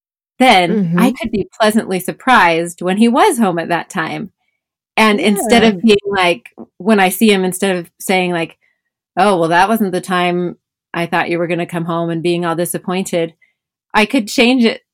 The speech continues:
Speaker 1: change my outlook. So it was like, whatever time he came home, it was like, "Oh, it's so great to see you." Like, I didn't, I didn't have any expectations of you being home tonight. And, and then when he, I mean, he's hugely helpful when he is home,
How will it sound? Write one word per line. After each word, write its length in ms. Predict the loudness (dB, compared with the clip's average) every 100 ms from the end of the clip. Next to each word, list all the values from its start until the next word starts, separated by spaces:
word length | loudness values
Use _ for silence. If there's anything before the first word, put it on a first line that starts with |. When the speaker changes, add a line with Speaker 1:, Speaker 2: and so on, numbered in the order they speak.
| _ -20 -4
Speaker 1:
change 340 | 0 0 2
my 160 | 0 2
outlook. 400 | 2 2 -2 -2
So 140 | -2
it 100 | -2
was 140 | -2 0
like, 240 | 0 2
whatever 320 | 2 2 2
time 200 | 0 -2
he 60 | -2
came 220 | -4 -4
home, 280 | -2 -2 -2
it 40 |
was 100 | -2
like, 160 | -2 -4 _ _ _ _ _
"Oh, 200 | 4 4
it's 140 | 2 2
so 180 | 2 4
great 220 | 2 0
to 80 | -2
see 260 | 2 2 4
you." 200 | 2 2
Like, 320 | 2 0 -8 _ _ _ _ _ _ -2
I 120 | 0
didn't, 340 | 0 -2 -4 -6 _ _ _ -2
I 120 | 0
didn't 240 | 0 -2 -2
have 200 | -4 -4 -2
any 240 | 2 2
expectations 840 | 0 -6 -8 -6 -4 -6 -6 -6
of 120 | -6 -4
you 120 | -2
being 220 | 0 0
home 220 | -2 -2
tonight. 420 | -4 -4 -2 -4 -4
And, 320 | -6 -4 -8 _ 2
and 200 | 4 6
then 340 | 4 2 -4 -12 _ _
when 260 | -4 -2 -2 -6
he, 400 | -8 -8 -12 -16 _ _
I 60 | 0
mean, 140 | 2
he's 240 | 2 0 0
hugely 380 | -2 0 -2 -2
helpful 360 | -4 -4 -4
when 120 | -4
he 160 | -4 -4
is 180 | -6 -4
home, 360 | -6 -6 -8